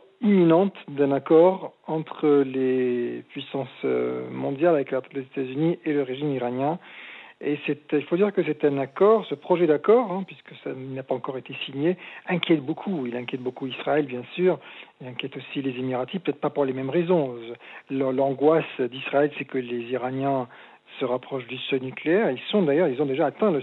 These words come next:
seuil nucléaire. C'est-à-dire, c'est un état du seuil, un état qui est, qui, qui pourrait,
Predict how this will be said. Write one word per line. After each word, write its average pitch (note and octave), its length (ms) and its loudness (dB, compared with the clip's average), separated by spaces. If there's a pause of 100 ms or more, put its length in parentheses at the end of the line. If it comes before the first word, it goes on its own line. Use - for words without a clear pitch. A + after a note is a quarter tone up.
(140)
seuil F#3+ 140 4
nucléaire. D#3 500 -4
C'est-à-dire, A#2+ 360 -10 (260)
c'est - 120 -14
un B2+ 60 -8
état C3 160 -4
du D3 140 -6
seuil, F#3+ 220 0
un C#3 60 -4
état E3+ 180 -2
qui D#3 280 -2
est, E3+ 120 4 (420)
qui, - 160 -18
qui - 140 -16
pourrait, F3 480 6